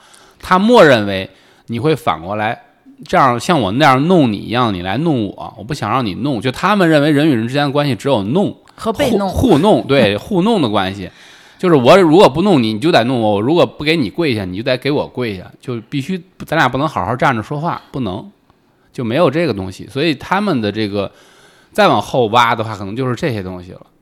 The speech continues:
Speaker 2: 嗯。
Speaker 1: 啊，他的根儿是这么来的，所以他才会这么对你，是因为他没有人与人之间的平等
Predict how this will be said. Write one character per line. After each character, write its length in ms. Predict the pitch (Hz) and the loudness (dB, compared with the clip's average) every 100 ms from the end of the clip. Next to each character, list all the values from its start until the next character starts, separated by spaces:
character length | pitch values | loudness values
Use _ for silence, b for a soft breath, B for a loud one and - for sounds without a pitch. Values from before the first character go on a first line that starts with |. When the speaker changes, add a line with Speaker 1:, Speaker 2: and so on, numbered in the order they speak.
| _ 185 | _ -16
Speaker 2:
嗯。 560 | 185 165 156 143 143 - | -14 -12 -12 -14 -16 -8
Speaker 1:
啊， 180 | 107 101 | -6 -2
他 160 | 160 | -2
的 100 | 160 | -2
根 160 | 135 175 | 2 2
儿 100 | 175 | 2
是 60 | |
这 100 | 156 | 0
么 120 | 180 117 | -2 -2
来 240 | 92 90 | -4 -8
的， 60 | 92 | -8
所 200 | 131 214 | -2 0
以 80 | |
他 140 | 185 147 | 2 2
才 120 | 143 | 4
会 80 | 139 | 2
这 120 | 135 | 0
么 120 | 117 | -4
对 240 | 110 147 98 | -2 -2 -2
你， 200 | 90 - | -6 -10
是 160 | - | -4
因 140 | 147 160 | -2 -2
为 100 | 165 | -2
他 140 | 170 | -2
没 160 | 143 123 | -2 -2
有 180 | 147 101 | -2 -2
人 260 | 104 127 | -4 -2
与 80 | 117 | -2
人 140 | 98 | -4
之 100 | 117 | -6
间 140 | 131 135 | -6 -6
的 80 | 101 | -6
平 300 | - 90 | -10 -10
等 120 | 127 | -8